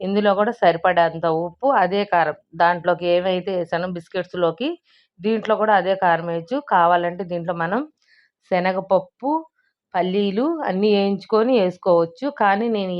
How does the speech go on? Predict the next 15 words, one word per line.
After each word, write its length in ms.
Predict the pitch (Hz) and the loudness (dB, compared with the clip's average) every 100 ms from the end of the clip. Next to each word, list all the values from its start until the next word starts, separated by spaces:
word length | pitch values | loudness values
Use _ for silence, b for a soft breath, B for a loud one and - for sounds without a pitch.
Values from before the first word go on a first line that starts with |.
| 180 | -2
ఏం 180 | 185 | -2
వేయట్లే, 360 | 208 185 170 196 | 0 -2 -2 0
ఈ 120 | 220 | 0
వేరే 340 | 180 175 180 190 | 0 2 2 4
వాళ్ళు 260 | 185 180 | 4 4
ఆర్డర్ 360 | 170 160 160 175 | 4 2 2 2
అడిగారనమాట. 640 | 170 156 143 143 160 156 262 196 b b b _ | 2 0 -4 -6 -6 -4 -4 -4 b b b _
అచ్చం 500 | - 190 _ _ 262 254 | -4 -4 _ _ -4 -4
కాన్ఫ్లెక్సే 640 | - 185 190 214 208 - 226 | 0 0 0 -2 -4 0 0
కావాలని 560 | 214 185 175 175 175 180 | 2 4 4 2 0 -2
అడిగారు 380 | 151 160 160 147 | -4 -2 -2 -2
వాళ్ళు, 320 | 143 147 233 330 _ _ _ | -4 -4 -6 -8 _ _ _
అందుకని 420 | 190 196 208 208 269 | -6 -4 0 0 2
వాళ్ళ 240 | 226 175 | 2 2
కోసం 360 | 185 185 185 202 | 0 0 0 -2